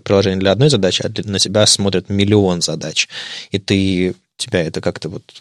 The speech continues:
вы-, выбешивает. А что будет, если это будет сторонние приложения? Это, конечно, ух.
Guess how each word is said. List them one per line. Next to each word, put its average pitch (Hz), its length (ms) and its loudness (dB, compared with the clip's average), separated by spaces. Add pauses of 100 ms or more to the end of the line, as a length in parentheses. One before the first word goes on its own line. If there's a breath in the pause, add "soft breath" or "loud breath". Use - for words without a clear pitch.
(200)
вы-, 90 540 -2
выбешивает. 104 720 -2
А - 200 -6
что 107 180 0
будет, 113 220 4
если - 200 2
это 101 100 0
будет 101 220 2
сторонние 113 540 4
приложения? 90 520 -6
Это, 104 140 -8
конечно, 98 400 -2
ух. - 400 -16